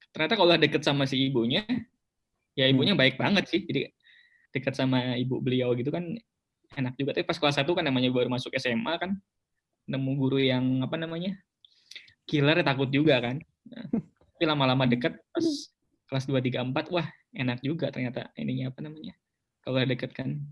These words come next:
Speaker 1: kayak gitu. Itu sih
Speaker 2: Iya,
Speaker 1: pengalaman
Speaker 2: iya, iya.
Speaker 1: pribadi.
Speaker 2: Bu Yeni. Bu Yeni pernah
Speaker 1: Hmm.
Speaker 2: tuh yang bikin kita seru
Speaker 1: Eh,
Speaker 2: adalah ngumpul
Speaker 1: kelas juga
Speaker 2: ketika
Speaker 1: pernah kena kasus, tahu nggak?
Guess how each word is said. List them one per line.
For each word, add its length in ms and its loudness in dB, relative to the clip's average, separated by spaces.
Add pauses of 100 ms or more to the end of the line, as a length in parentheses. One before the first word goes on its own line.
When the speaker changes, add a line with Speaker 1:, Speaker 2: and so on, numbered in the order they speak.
Speaker 1:
kayak 160 -16 (100)
gitu. 120 -14 (380)
Itu 160 -4
sih 140 8
Speaker 2:
Iya, 120 8
Speaker 1:
pengalaman 120 8
Speaker 2:
iya, 100 4
iya. 200 0
Speaker 1:
pribadi. 340 0
Speaker 2:
Bu 80 6
Yeni. 380 2 (200)
Bu 180 0
Yeni 300 6
pernah 340 2
Speaker 1:
Hmm. 100 -2
Speaker 2:
tuh 320 4
yang 260 6
bikin 380 2
kita 680 4 (280)
seru 420 2
Speaker 1:
Eh, 100 8
Speaker 2:
adalah 360 4
ngumpul 380 2
Speaker 1:
kelas 220 6
juga 160 4
Speaker 2:
ketika 60 -4
Speaker 1:
pernah 200 4
kena 180 2
kasus, 260 2
tahu 200 6
nggak? 160 2